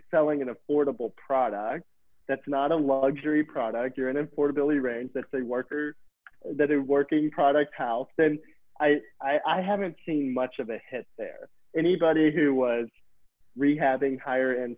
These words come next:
stuff, anything over three hundred thousand dollars in any primary market is, I, I would be a little bit afraid of, but, um,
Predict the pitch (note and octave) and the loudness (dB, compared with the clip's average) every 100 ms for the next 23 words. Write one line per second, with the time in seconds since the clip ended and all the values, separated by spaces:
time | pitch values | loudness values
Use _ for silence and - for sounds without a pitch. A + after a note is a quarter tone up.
0 | - C3+ C3 C3 C#3+ C#3+ C#3+ C3+ C3 A#2+ | -4 -2 -2 -2 -2 -2 0 0 0 -2
1 | A#2+ B2+ B2 B2+ B2 A#2 A#2 A#2+ A#2 A#2 | -4 -4 -6 -6 -6 -6 -4 -4 -4 -4
2 | A#2 A2+ A2+ A2 A2+ - C3 A#2+ A#2 - | -2 -2 -2 -6 -8 -8 -8 -6 -8 -10
3 | A2+ A#2 A2+ A2 G#2+ G#2+ A2 A#2 A#2 A2+ | -10 -8 -6 -4 -4 -6 -10 -10 -8 -8
4 | - A2+ G#2+ G2+ _ - G#2+ G#2 - A#2 | -8 -10 -8 -10 _ -16 -14 -14 -14 -12
5 | A2 A#2 _ _ _ _ C3 B2 B2+ A#2+ | -12 -16 _ _ _ _ -8 -6 -4 -4
6 | B2 A#2+ A#2+ A2 - C#3 D3 D#3+ E3+ D3 | -4 -4 -6 -6 -2 0 2 2 2 0
7 | E3 D3 B2 - - - _ - C3 B2+ | 6 8 6 2 -18 -20 _ -2 4 4
8 | B2 A#2 A2 A2 | 4 -2 -6 -10